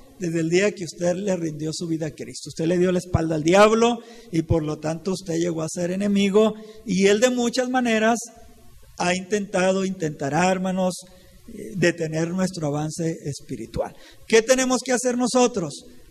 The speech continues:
Primero, no tener miedo, hermanos,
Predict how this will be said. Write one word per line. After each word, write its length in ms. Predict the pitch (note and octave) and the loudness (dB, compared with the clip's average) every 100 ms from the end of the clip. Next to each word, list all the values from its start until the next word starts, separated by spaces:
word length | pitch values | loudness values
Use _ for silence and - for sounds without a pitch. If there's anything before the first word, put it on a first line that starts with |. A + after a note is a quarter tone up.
| E3 F3 | -4 0
Primero, 440 | - F3+ A#3 C#4 C4 | 2 4 4 4 2
no 200 | A#3 A#3 | 0 0
tener 260 | A3+ A3 | 0 2
miedo, 340 | F#3 D#3+ D#3 C#3+ | 0 0 0 -2
hermanos, 920 | B2+ - C#3+ - - - - - | -4 -10 -16 -16 -16 -18 -20 -20